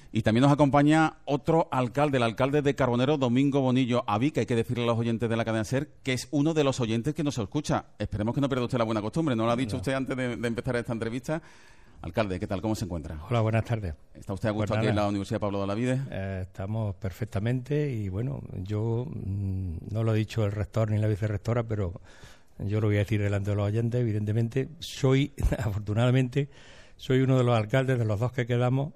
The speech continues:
Speaker 2: de, de la firma en el dos mil uno de, de nuestra fundación.
Speaker 1: Usted puede
Speaker 2: O sea, que
Speaker 1: decir
Speaker 2: ya
Speaker 1: incluso
Speaker 2: llevamos
Speaker 1: que,
Speaker 2: algún
Speaker 1: que es
Speaker 2: tiempo.
Speaker 1: el alcalde decano, ¿no? de esta
Speaker 2: <laughs>
Speaker 1: fundación,
Speaker 2: Conjuntamente
Speaker 1: ¿no?
Speaker 2: con Manuel Fernández, eh, Vela, el alcalde de Aldequemada, somos los,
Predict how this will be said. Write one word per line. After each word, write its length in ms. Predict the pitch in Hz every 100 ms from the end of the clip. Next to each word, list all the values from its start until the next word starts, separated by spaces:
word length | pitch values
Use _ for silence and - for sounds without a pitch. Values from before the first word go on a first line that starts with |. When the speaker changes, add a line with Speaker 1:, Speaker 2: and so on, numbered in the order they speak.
| -
Speaker 2:
de, 520 | - 107 107 104 101 95
de 180 | 104 107
la 120 | 104
firma 340 | - 110 120
en 80 | 120
el 120 | 113
dos 140 | 101 98
mil 260 | 110 113
uno 260 | 113 117 139 - - - - - -
de, 500 | 107 107 101 101 98
de 160 | 110 101
nuestra 240 | 98 92
fundación. 480 | 101 101 92 135 180 - - -
Speaker 1:
Usted 200 | 85 85 90
puede 0 | - - 85
Speaker 2:
O 60 |
sea, 120 | 90 107
que 60 |
Speaker 1:
decir 100 | 101
Speaker 2:
ya 40 | 117
Speaker 1:
incluso 180 | 127 131
Speaker 2:
llevamos 20 |
Speaker 1:
que, 140 | 127
Speaker 2:
algún 160 | 120 127
Speaker 1:
que 80 | 147
es 40 |
Speaker 2:
tiempo. 120 | 104 104
Speaker 1:
el 40 |
alcalde 360 | 104 101 107 117
decano, 440 | 101 - 131 107
¿no? 180 | 110 110
de 80 | 104
esta 140 | -
Speaker 2:
<laughs> 0 |
Speaker 1:
fundación, 220 | - 123 135
Speaker 2:
Conjuntamente 360 | 135 139 143 131
Speaker 1:
¿no? 40 | 135
Speaker 2:
con 120 | 131
Manuel 280 | 127 131 117
Fernández, 600 | 123 120 127 123 143 - -
eh, 260 | 110 110
Vela, 280 | 113 135 147
el 120 | 165
alcalde 360 | 98 95 104 107
de 60 | 104
Aldequemada, 500 | 101 98 104 101 98
somos 400 | 92 90 87
los, 80 | 85